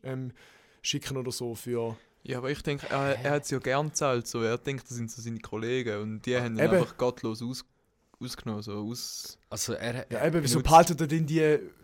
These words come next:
Speaker 1: zwanzig Stutz, die sie ihm dann für sein Wochenende geschickt haben oder weiss was, was auch
Speaker 2: Ja,
Speaker 1: immer
Speaker 2: das
Speaker 1: sind?
Speaker 2: Emotional
Speaker 3: Alter,
Speaker 2: Support,
Speaker 3: wieso
Speaker 2: um ihn nochmal eins
Speaker 3: beschweren sie
Speaker 2: auszuwischen.
Speaker 3: sich, wieso beschweren sie sich, weil, äh, dass er das Geld nicht zurückgeschickt? Also sorry, das ist jetzt mit Abstand ehrenlos, äh,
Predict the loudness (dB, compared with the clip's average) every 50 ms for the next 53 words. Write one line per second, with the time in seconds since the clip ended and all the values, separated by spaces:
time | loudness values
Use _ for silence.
0 | -20 -14 -6 2 4 4 4 4 2 -2 -2 -2 -4 -2 -2 -2 -2 0 0 0
1 | -2 -2 -2 -2 0 0 0 0 -2 -4 -4 -4 -4 -4 -4 -4 -6 -6 -8 -8
2 | -6 -6 -6 -4 -4 -4 -4 -4 -6 -6 -8 -8 -8 -6 -4 -2 0 0 2 2
3 | 0 0 -2 -4 -4 -2 0 2 2 2 0 0 -2 -2 -2 -2 -4 -2 2 4
4 | 4 4 4 2 0 0 0 2 2 2 0 0 0 -2 -2 -2 -2 -2 -4 -2
5 | -2 -2 -2 -4 -4 -4 -2 -4 -2 -2 -4 -4 -6 -8 -10 -14 _ _ _ _
6 | _ _ -10 -8 -8 -6 -6 -4 -4 -4 -4 -4 -8 -8 -10 -12 -12 -12 -12 -10
7 | -10 -10 -10 -8 -8 -10 -10 -8 -8 -6 -6 -6 -6 -8 -8 -10 -12 -14 -14 -14
8 | -12 -10 -10 -10 -10 -10 -10 -10 -12 -12 -10 -10 -10 -8 -10 -10 -10 -10 -12 -12
9 | -12 -12 -10 -12 -12 -12 -14 -18 -20 _ -20 -20 -20 -20 -20 -20 -12 -8 -6 -6
10 | -4 -2 -2 -2 -2 -4 -4 -8 -12 -20 _ _ _ _ _ _ _ _ -14 -12
11 | -10 -8 -6 -4 -4 -4 -6 -8 -8 -6 -4 -4 -4 -4 -8 -12 -12 -12 -12 -10
12 | -10 -6 -6 -4 -4 -6 -8 -8 -8 -6 -4 -4 -4 -4 -4 -4 -6 -6 -8 -8
13 | -10 -10 -12 -12 _ _ _ -20 -20 -20 -16 -16 -16 -16 -14 -14 -10